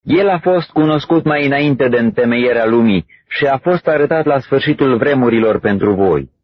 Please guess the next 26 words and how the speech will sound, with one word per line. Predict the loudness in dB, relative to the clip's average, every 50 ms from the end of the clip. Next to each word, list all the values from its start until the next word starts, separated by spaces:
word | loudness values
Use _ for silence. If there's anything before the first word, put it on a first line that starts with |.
| _ _ _
dar | -4 -2 0 0 -2 -4 -4
prin | -4 -2 0 0 2 2
el | 2 2 2 2 0 0 -2 -4 -10 -20 -20 _
sunteți | _ -4 -2 0 0 0 0 -2 -2 -2
credincioși | -2 -2 0 0 0 -2 0 0 -2 -2 -2 0 0
în | 0 2
Dumnezeu, | 2 2 2 2 0 0 0 0 0 0 0 0 -2 -6 _ _ _ _ _
care | -4 -2 -2 -2 -2
l-a | -2 -2 -2
înviat | -2 -2 -2 0 -2 -2 -2
din | -2 -2 0 0 0
morți | 0 0 -2 -4 -6 -8 -8 -6
și | -2
i-a | -2 0
dat | 0 -2 -2 -4 -6
slavă, | -6 -4 -2 -2 -2 -2 -2 -2 -2 -2 -4 _ _ _ _ _
pentru | -2 -2 -2 0 -2 -2 -2
ca | -2 -2 -2
credința | -2 -2 -2 0 0 0 0 0 0 -2 -2
și | -2 -2 -2
nădejdea | -2 0 0 0 -2 -2 0 -2 -2 -2
voastră | 0 0 -2 -2 -2 -4 -4 -2
să | 0 -2 -2
fie | -2 -2 0 0
în | 2 2 2
Dumnezeu. | 2 2 2 2 2 0 0 0 0 0 0 -2 -4